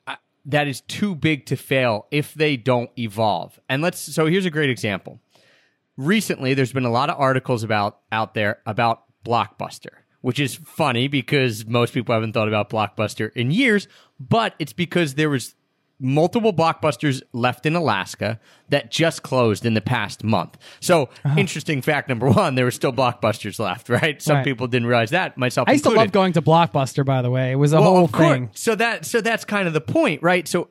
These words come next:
Speaker 1: A, I can't believe Blockbuster still existed. So that's how far it is out of the public consciousness, was that when it closed, it was back in the news. And I think for most people, was, I read the articles, were like, "Wait a second.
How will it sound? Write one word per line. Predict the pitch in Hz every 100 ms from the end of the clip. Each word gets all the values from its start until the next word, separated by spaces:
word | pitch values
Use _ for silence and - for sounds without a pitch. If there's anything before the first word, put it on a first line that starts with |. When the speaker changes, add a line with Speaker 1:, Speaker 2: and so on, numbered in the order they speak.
| -
Speaker 1:
A, | 240 202 -
I | 165
can't | 220 196
believe | 165
Blockbuster | 131 143 - 135 - 123 123 -
still | - - 160
existed. | 123 - 185 180 139
So | -
that's | 143 180 -
how | 170
far | 151 - 147
it | 135
is | 127 120
out |
of | 123
the | 113
public | 127 113 107
consciousness, | - 226 208 139 127 113 123
was | 113
that | 139 120 - -
when | 151 151
it | 139
closed, | 202 220 175 139
it |
was | 135
back | - 147 -
in | 123
the |
news. | 131 175 143 127
And | 123
I | 120
think | 123 123 - _
for | 123
most | 120 139 -
people, | 123 113
was, | 107 110 - _ _ -
I | 127
read | 143
the | 120
articles, | 113 113 123 104
were | 113
like, | 110 95
"Wait | 113 160 156
a | 117
second. | - 101 92 101